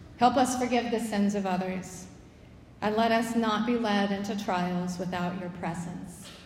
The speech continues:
And in response, God has already sent to us the Holy Spirit as advocate, as kingdom ambassador, as our daily sustenance,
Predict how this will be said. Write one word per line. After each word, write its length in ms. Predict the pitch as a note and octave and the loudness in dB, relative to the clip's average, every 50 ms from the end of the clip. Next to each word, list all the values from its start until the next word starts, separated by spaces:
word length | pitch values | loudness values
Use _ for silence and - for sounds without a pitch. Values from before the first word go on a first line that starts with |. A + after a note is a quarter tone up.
| - - - - - - - - - - - - - - - - - - - - - - - - | -20 -20 -20 -20 -20 -20 -20 -20 -20 -20 -20 -20 -20 -20 -20 -20 -20 -20 -20 -20 -20 -20 -14 -6
And 140 | - G3 G#3 | -2 0 4
in 140 | G#3 G3+ G#3 | 4 4 4
response, 680 | G#3 G#3 G#3 G#3+ G3+ G#3 G#3 G#3 G3+ G3 G3 G3 G3 | 2 0 -2 0 0 2 2 2 2 2 0 -2 -2
God 300 | - G3+ G3 G3+ G#3+ G#3+ | 0 0 0 2 0 0
has 180 | G#3+ G#3+ G#3 G#3 | -2 -4 -2 -2
already 540 | G#3 G3 G3 F#3+ G3 F#3 F#3 F#3 F3+ F3 E3+ | -2 -2 -2 0 0 0 0 0 -2 -2 -4
sent 380 | - - - F3+ F3 F3 - - | -6 -4 -2 -2 -2 -2 -4 -6
to 200 | - G#3+ G#3 F#3 | -4 -2 -2 0
us 420 | E3+ D#3+ D#3+ E3+ E3+ - - - - - - - - - - | 0 0 -2 -4 -6 -8 -10 -12 -14 -14 -16 -18 -16 -8 -4
the 80 | - G3+ | -2 0
Holy 300 | G3+ G3+ F3+ F3+ F3 F3 | 0 0 0 0 -2 -2
Spirit 560 | - - - F3 F3 E3+ E3+ E3 - - - - - - - - - - | -4 -4 -6 -6 -6 -6 -6 -8 -10 -10 -12 -16 -16 -18 -18 -18 -8 -2
as 160 | - G3 G3+ G#3 | 0 0 0 0
advocate, 600 | - G3 G3 F#3+ F#3+ G3 F#3+ F#3 F#3 F#3+ F#3+ - - - - - - - - - - - - - - - | 0 -2 -2 -2 -2 -4 -4 -4 -4 -6 -8 -10 -12 -16 -16 -16 -18 -18 -20 -20 -20 -20 -20 -14 -4 0
as 240 | A3 A3+ A3 A3+ A3+ - | 2 2 2 2 0 0
kingdom 420 | - D4 C#4 C4+ C4 C4 B3 A#3+ A#3+ | 2 4 4 4 4 4 6 6 6
ambassador, 800 | A3+ A3 A3 G#3 F#3+ F#3+ G3+ G3+ - - G#3 G3 F#3 F3+ F3 F3+ - - - - - - - - - - - - | 4 4 4 4 4 4 2 0 -2 -2 -2 -2 -2 -2 -2 -4 -6 -8 -8 -12 -14 -16 -16 -18 -18 -14 -4 4
as 180 | B3 C4+ C#4 C4+ | 6 6 6 8
our 220 | C4 B3+ B3+ B3+ B3 | 6 4 4 4 4
daily 400 | B3+ B3 C#4+ C#4+ C#4+ C#4 C4 B3 | 2 4 4 4 4 4 2 0
sustenance, 920 | - - A#3 A#3+ A#3 A3+ - A3+ A3 G3+ F#3 F#3 G3 - - - - | 2 2 2 2 0 0 0 0 0 2 0 0 -2 -4 -8 -12 -14